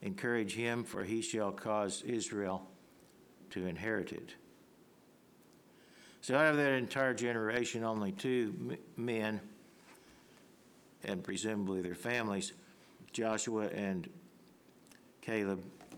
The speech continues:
were allowed to go into the land. Often as you read through the Bible, you find that when there are, were, were, uh, strong and faithful leaders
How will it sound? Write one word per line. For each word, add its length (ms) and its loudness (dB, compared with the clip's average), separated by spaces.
were 120 0
allowed 300 2
to 60 -2
go 200 0
into 240 0
the 100 -2
land. 420 0
Often 340 6
as 220 4
you 160 4
read 260 2
through 140 2
the 80 2
Bible, 640 2
you 140 -4
find 320 4
that 140 0
when 200 2
there 340 2
are, 260 0
were, 180 0
were, 420 2
uh, 120 -2
strong 640 2
and 200 -2
faithful 540 0
leaders 540 2